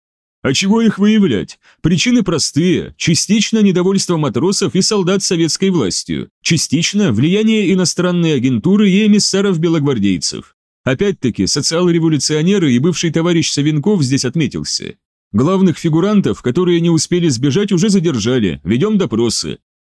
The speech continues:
А теперь работаем с разной мелкотой, вроде профессора Таганцева». Услышав о профессоре Таганцеве, я сразу же навострил уши. Ведь из-за него был расстрелян мой любимец Гумилев.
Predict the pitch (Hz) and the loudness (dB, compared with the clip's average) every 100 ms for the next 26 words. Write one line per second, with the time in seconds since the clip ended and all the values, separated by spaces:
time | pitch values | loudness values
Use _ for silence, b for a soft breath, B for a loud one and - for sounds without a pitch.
0 | - 139 175 202 214 185 156 208 214 196 | -4 -2 0 0 0 0 -2 -2 0 0
1 | 139 190 170 180 180 175 196 196 170 90 | 0 0 0 2 2 2 0 0 0 -2
2 | 73 90 147 170 156 175 185 151 - 127 | -4 -4 -2 -2 -2 -2 -2 -2 -2 -2
3 | 170 165 107 - 65 50 - _ _ _ | -2 -2 -2 -6 -8 -12 -16 _ _ _
4 | _ _ _ _ - 147 160 202 214 185 | _ _ _ _ -2 -2 2 0 0 -2
5 | 156 151 170 156 151 127 98 95 147 165 | -2 -2 -2 -2 0 -2 -2 -2 0 0
6 | 196 190 101 87 139 180 - 131 220 214 | 2 0 0 -2 0 0 0 0 0 2
7 | 202 208 202 196 - - 160 151 - 127 | 2 4 2 2 -2 0 0 -2 -2 -4
8 | - - - _ _ - 147 147 156 101 | -6 -16 -20 _ _ -2 -2 0 0 0
9 | 151 143 151 185 160 160 160 - - 160 | 0 2 2 0 0 0 0 -2 -2 0
10 | 185 180 170 180 170 156 175 175 143 175 | 2 2 2 2 2 2 2 2 0 2
11 | 196 160 78 - | 2 2 -4 -10